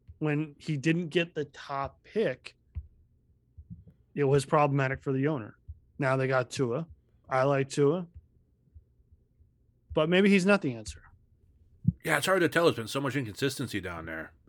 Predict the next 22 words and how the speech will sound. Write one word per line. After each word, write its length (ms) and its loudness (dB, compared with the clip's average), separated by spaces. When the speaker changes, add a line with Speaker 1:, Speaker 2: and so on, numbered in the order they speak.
Speaker 2:
A-, 220 -8
and 60 -6
now 200 4
it's 120 0
even 160 -2
more 140 -4
turnover. 500 -4
It's 80 -8
gonna 140 -8
be 80 -6
even 140 -6
harder 240 2
for 80 -10
this 160 -10
guy 120 -4
to 60 -6
develop 320 -10
the 80 -14
way 160 -12
he 60 -16
needs 240 -14
to. 180 -10